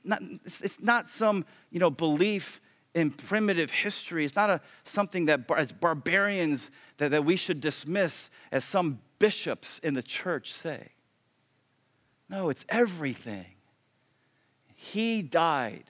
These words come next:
because the wages of Adam's sin and our sin is death.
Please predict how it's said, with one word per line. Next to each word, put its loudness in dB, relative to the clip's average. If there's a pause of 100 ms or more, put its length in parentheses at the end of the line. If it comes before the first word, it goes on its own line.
(180)
because 0
the -2
wages 0
of -4
Adam's 0
sin -4
and -4
our 0
sin -8
is -12
death. -2